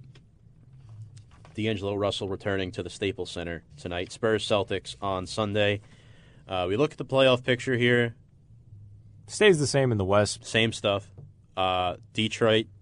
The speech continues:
Speaker 1: Brooklyn, and Miami are the six, seven, eight. Pacers down to the four in the East with Boston half a game behind.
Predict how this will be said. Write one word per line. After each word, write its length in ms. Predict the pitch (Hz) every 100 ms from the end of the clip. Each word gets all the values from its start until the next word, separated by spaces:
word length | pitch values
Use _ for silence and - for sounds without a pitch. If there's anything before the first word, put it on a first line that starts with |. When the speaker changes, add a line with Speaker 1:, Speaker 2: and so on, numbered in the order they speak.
| - -
Speaker 1:
Brooklyn, 520 | 110 98 101 95 95
and 80 | 95
Miami 340 | 92 92 92 90
are 80 |
the 80 | 87
six, 600 | - - 92 - - - -
seven, 320 | - - -
eight. 220 | 90 90 - - - - -
Pacers 420 | - 113 110 110 95
down 220 | 107 101
to 100 | 101
the 60 | 92
four 460 | - 98 95 90 -
in 100 | -
the 140 | 95 98
East 220 | 92 -
with 140 | 85
Boston 420 | 87 95 95 - 82
half 260 | 95 -
a 40 | 87
game 200 | 92 85
behind. 600 | 82 113 113 104 101